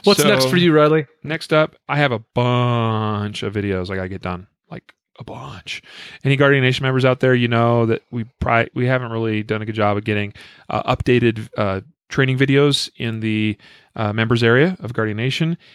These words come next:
Speaker 2: And so I plan to make a bunch here very soon.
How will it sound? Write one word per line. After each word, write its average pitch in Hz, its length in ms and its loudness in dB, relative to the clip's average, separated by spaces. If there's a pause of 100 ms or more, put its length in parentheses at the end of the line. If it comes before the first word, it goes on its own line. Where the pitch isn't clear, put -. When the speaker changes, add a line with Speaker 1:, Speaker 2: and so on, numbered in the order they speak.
(280)
Speaker 2:
And 113 500 0
so 110 840 0
I 107 140 -4
plan 120 300 0
to 110 60 0
make 110 180 -2
a 98 40 -8
bunch 98 500 -6
here 110 220 -4
very 95 200 -6
soon. 135 320 2